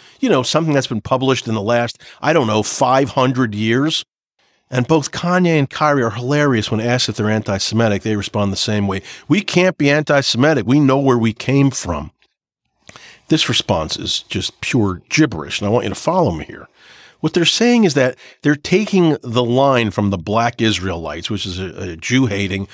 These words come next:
white-hating, gay-hating group of mental patients, it's practically a cult, who think that they're the true descendants of biblical Jews.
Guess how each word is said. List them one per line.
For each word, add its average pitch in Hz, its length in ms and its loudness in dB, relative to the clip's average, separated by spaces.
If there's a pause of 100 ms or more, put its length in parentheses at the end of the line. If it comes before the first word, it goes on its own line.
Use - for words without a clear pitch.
(160)
white-hating, 113 600 0
gay-hating 120 540 2
group 107 260 0
of 101 120 -4 (120)
mental 107 340 -2
patients, 82 480 -10 (200)
it's - 80 -10
practically 104 540 -4
a - 40 -12
cult, - 400 -4 (340)
who 143 120 2
think 190 280 0
that 113 160 -2
they're 143 200 2
the 117 100 -2
true 147 380 2
descendants 113 720 0
of 85 100 -10
biblical 98 440 -4
Jews. 82 460 -8